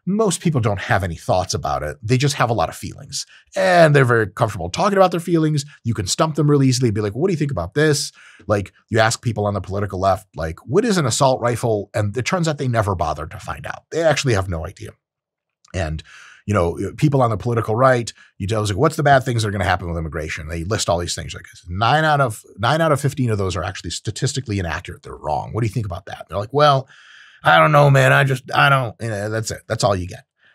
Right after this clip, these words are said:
But with stock market activity, by the way, voting is free, essentially. And the probability you're gonna influence the outcome of the whole thing is very small. So people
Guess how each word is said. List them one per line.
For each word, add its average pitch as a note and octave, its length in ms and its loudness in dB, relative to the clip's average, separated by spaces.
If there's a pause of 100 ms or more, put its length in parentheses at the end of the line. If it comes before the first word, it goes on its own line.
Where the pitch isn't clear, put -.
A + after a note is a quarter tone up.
(400)
But D#3 300 2
with D3+ 160 0
stock - 480 -6
market - 360 -12 (760)
activity, E2 640 -4 (1200)
by F3+ 120 6
the D#3 60 2
way, F#2+ 120 0
voting F#3 320 2
is - 80 -4
free, - 460 -14 (560)
essentially. A#2 580 -4 (720)
And B2+ 180 2
the B2+ 40 2
probability G3 480 4
you're C3 80 4
gonna A#2 120 0
influence G#2 340 -4
the F2 140 -4
outcome F#2 300 -2
of E2+ 80 -8
the F2+ 100 -6
whole E2+ 140 -2
thing F2 200 -6
is D2 100 -8
very E2 200 -8
small. - 340 -12
So - 160 -6
people G3+ 460 -2